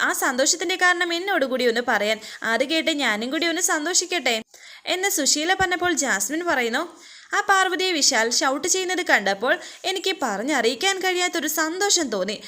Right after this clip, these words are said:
ഒരു തല്ലും കൂടി കൊടുത്തിരുന്നപ്പോൾ, കൊടുത്തിരുന്നെങ്കിൽ ആ സന്തോഷം ഇരട്ടിയായേനെ.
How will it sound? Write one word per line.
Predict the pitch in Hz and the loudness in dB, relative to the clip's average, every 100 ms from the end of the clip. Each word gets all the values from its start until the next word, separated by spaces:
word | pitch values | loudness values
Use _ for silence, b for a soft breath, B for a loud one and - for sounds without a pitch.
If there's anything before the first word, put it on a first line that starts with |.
| B - | B -2
ഒരു | 415 311 | -2 -2
തല്ലും | 220 190 233 | -2 -2 -2
കൂടി | 285 302 | -2 0
കൊടുത്തിരുന്നപ്പോൾ, | 294 220 220 240 214 240 294 349 B B _ - | 0 0 -2 -2 -2 0 0 -2 B B _ -6
കൊടുത്തിരുന്നെങ്കിൽ | 339 370 392 370 381 330 - | -2 0 -2 -2 -2 -2 2
ആ | 269 | 2
സന്തോഷം | 339 381 349 359 370 359 | 2 -2 0 0 0 0
ഇരട്ടിയായേനെ. | 370 381 320 208 202 208 214 | -2 0 0 2 0 0 -2